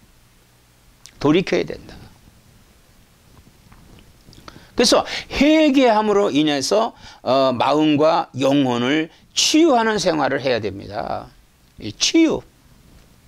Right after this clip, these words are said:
우리가, 어, 에, 사실 치유의 가장 중요한 것은요,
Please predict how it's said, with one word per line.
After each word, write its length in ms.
우리가, 260
어, 180
에, 680
사실 440
치유의 680
가장 460
중요한 440
것은요, 540